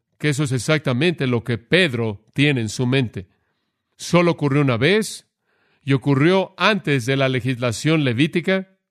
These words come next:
Está afuera de la legislación levítica, no fue parte de esa legislación para Israel. Sin embargo, esa ocasión es tan significativa que es mencionada dos veces en Hebreos, Hebreos nueve diecinueve y Hebreos doce veinticuatro,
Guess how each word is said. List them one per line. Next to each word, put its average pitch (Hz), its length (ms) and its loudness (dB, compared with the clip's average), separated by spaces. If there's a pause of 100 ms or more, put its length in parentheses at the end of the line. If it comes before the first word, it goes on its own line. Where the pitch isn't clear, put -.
(420)
Está 156 360 0
afuera 165 640 0
de 139 80 0
la 131 80 -2
legislación 127 640 0
levítica, 165 640 -2 (200)
no 151 120 4
fue 165 240 -2
parte 139 640 -2 (160)
de 139 180 0
esa 156 220 0
legislación 131 600 -2
para 127 180 -2
Israel. 113 580 -4 (360)
Sin 135 200 2
embargo, 180 640 2 (100)
esa 185 260 2
ocasión 156 380 0
es - 180 -4
tan 233 220 2
significativa 143 840 0
que 160 120 0
es 151 80 -2
mencionada 143 460 0
dos 180 200 0
veces 143 320 -2
en 123 100 0
Hebreos, 123 560 0
Hebreos 147 320 2
nueve 143 240 0
diecinueve 131 560 0
y 156 100 -2
Hebreos 123 280 -2
doce 143 260 -2
veinticuatro, 127 680 -2